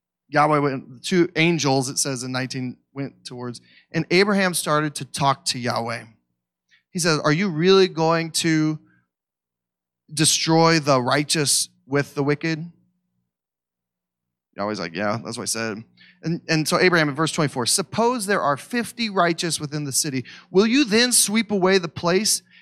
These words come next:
and not spare it for the fifty righteous who are in it? Far be it from you to do such a thing, to put the righteous to death with the wicked, so that the righteous fare as the wicked do. Far be it from you.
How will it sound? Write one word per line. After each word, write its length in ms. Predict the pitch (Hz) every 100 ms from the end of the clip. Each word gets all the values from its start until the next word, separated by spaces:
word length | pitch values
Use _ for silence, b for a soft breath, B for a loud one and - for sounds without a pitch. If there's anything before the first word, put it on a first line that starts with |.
| b
and 100 | 185
not 220 | 196 214
spare 360 | - - 175 214
it 100 | 190
for 120 | 185
the 80 | 151
fifty 420 | - 190 - 202
righteous 480 | 156 - 160 196 -
who 120 | 180
are 140 | 151
in 180 | 135 143
it? 180 | 202 262 _ _ _ _ _ _ _
Far 280 | _ - 269
be 260 | 202 190 277
it 120 | 269
from 180 | 220 196
you 180 | 185 160
to 80 |
do 220 | 147 156 156
such 300 | - 156 151
a 40 |
thing, 460 | 143 165 135 113 104 _ _ _ _
to 100 | -
put 220 | - 226
the 80 | 208
righteous 460 | 160 170 175 180 -
to 120 | 185
death 380 | 139 165 160 143
with 320 | 139 208 208
the 80 | 170
wicked, 380 | 147 - 110 80 B B
so 180 | - 208
that 160 | 196 185
the 80 |
righteous 520 | 147 139 190 190 170 -
fare 440 | - 185 180 170 -
as 260 | 170 185
the 100 | 151
wicked 420 | 151 170 - 147 120
do. 340 | 170 226 165 b b b
Far 340 | - 202 254 233
be 280 | 131 185
it 120 | 254 202
from 280 | - 151
you. 580 | 131 143 254 311 107 -